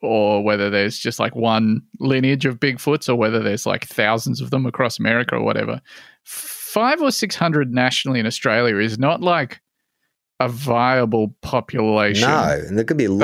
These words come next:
Speaker 1: That's
Speaker 2: of
Speaker 1: an endangered animal.
Speaker 2: inbreeding amongst that, I imagine, as well.
Speaker 1: Yeah. What an odd figure to arrive <laughs> at. That's very strange.
Speaker 2: I mean, <laughs> in an article littered
Speaker 1: <laughs>
Speaker 2: with just random claims. <laughs> That may be
Speaker 1: Why
Speaker 2: the
Speaker 1: not say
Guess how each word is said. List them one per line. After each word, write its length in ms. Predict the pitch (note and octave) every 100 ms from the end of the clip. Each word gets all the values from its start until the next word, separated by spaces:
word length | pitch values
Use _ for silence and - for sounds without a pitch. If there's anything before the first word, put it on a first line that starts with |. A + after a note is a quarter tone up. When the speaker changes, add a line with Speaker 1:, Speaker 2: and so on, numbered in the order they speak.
| F#3+
Speaker 1:
That's 80 | A3+
Speaker 2:
of 60 |
Speaker 1:
an 80 | D3+
endangered 460 | B2+ B2+ B2 A2 G#2+
animal. 300 | E3 F#3 -
Speaker 2:
inbreeding 600 | C#3 C3+ F#2 E2 E2+ F2
amongst 380 | F2+ F2 E2+ -
that, 180 | E2 D2
I 120 | E2 E2
imagine, 380 | E2+ E2+ E2+ E2
as 140 | D#2
well. 460 | F#2 A2 D#2 F2+ - _ _ _ -
Speaker 1:
Yeah. 460 | G3+ A#3 E3 - - _ _ _ _
What 120 | A3+
an 80 | G#4 G4
odd 320 | D3+ D3+ C#3
figure 420 | - - D#3+ C3+ B2+
to 80 | A#2
arrive 600 | A2 A#2+ D3+ F3 B3 -
<laughs> 40 | -
at. 220 | A#2 -
That's 180 | B3+ -
very 220 | A3+ A3+
strange. 540 | F#3+ F3+ F#3 C3+ - - _ _
Speaker 2:
I 140 | - -
mean, 240 | C3+ A2+ A2 - C3+
<laughs> 580 | - D#3+ - - - G3
in 220 | D#3+ D3
an 100 | C#3+
article 580 | C3+ D3+ D#3 - - G#2+ G#2+
littered 440 | A#2 C#3 C3+ G2 - - -
Speaker 1:
<laughs> 240 | - - -
Speaker 2:
with 240 | A2 A#2
just 240 | - A2+ F#2+
random 600 | G2 A2 A#2 B2 G#2+ G2+
claims. 800 | F#2 A2 G#2+ E2 G2 - - - -
<laughs> 40 | - - _ -
That 320 | D3+ D3+ C#3
may 240 | B2 A#2+ A2+
be 120 | A2+
Speaker 1:
Why 140 | G#2 A#4
Speaker 2:
the 40 |
Speaker 1:
not 140 | A#4+ -
say 240 | D4+ B3